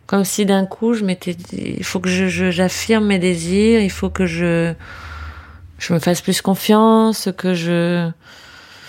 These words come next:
et d'ailleurs, c'est après ce film où pour moi, il y a plein de choses qui ont bougé dans ma vie, quoi.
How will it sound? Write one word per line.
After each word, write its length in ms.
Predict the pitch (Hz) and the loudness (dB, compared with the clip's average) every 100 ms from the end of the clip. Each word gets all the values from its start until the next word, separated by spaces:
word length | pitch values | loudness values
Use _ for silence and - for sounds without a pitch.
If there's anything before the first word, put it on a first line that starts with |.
| - - - | -20 -20 -10
et 120 | - 180 | -4 0
d'ailleurs, 600 | 175 175 254 262 214 180 | 2 4 4 4 2 0
c'est 200 | 170 185 | -2 -2
après 260 | 170 - 185 | -2 -2 -6
ce 140 | 190 | -6
film 260 | 180 254 233 | -4 -2 -2
où 60 | |
pour 240 | 190 185 190 | -2 -4 -2
moi, 340 | 196 233 233 - - - _ | 0 0 0 -8 -20 -20 _
il 40 | |
y 20 | 170 | -2
a 60 | |
plein 200 | 165 202 | 2 0
de 60 | 202 | 2
choses 220 | 247 247 | 0 0
qui 120 | - | 2
ont 80 | 185 | 2
bougé 480 | 185 214 214 226 220 | 4 6 6 6 6
dans 140 | 185 | 2
ma 160 | 175 170 | 0 -4
vie, 180 | 160 160 | -6 -14
quoi. 220 | - | -14